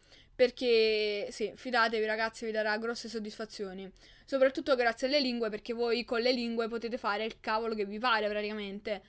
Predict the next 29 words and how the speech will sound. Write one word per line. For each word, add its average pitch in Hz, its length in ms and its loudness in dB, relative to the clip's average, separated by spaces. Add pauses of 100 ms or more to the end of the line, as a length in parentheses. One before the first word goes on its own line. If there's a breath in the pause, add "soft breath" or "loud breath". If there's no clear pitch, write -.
Quindi 349 500 6
sì 320 220 4
raga, 214 460 6
io 320 300 8
principalmente 302 580 0
ho 247 40 8
scelto 262 340 -2
il 233 180 -8
turistico 294 720 -2
perché 277 420 0
volevo 247 320 0
fare 285 220 -2
il 262 60 0
linguistico 226 580 -4
all'inizio, 220 920 -2
non 233 220 -4
vi 233 80 -2
nego 226 260 -2
che 214 300 0
la 214 140 -2
mia 247 160 -4
scelta 240 480 -4
non 220 180 -6
era 226 240 2
il 220 120 -4
turistico 254 440 -4
ma 214 160 -4
il 233 60 -4
linguistico, 214 760 -4